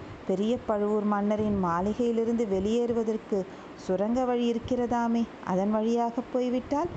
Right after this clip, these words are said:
முதன் மந்திரிக்கு வந்தியத்தேவனின் நினைவு வந்தது. தாயே, அந்த வழியை கண்டுபிடிப்பது அவ்வளோ சுலபமாயிருக்குமா? எல்லாரும் வானர் குலத்து வாலிபனை போன்ற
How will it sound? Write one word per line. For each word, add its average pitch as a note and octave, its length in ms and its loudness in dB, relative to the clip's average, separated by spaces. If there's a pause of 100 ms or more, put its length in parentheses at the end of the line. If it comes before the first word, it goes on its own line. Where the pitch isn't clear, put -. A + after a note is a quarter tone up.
(260)
முதன் G3+ 320 0
மந்திரிக்கு G3+ 480 0
வந்தியத்தேவனின் F#3 920 0
நினைவு G3 360 0
வந்தது. D#3 420 0 (360)
தாயே, F3 420 0 (220)
அந்த F#3 300 0
வழியை G3 420 0
கண்டுபிடிப்பது G3 800 -2 (120)
அவ்வளோ D#3+ 400 -2
சுலபமாயிருக்குமா? A#3 1080 0 (440)
எல்லாரும் G#3 580 2
வானர் A#3 420 0
குலத்து A#3+ 360 0
வாலிபனை A3 600 0
போன்ற G#3+ 300 0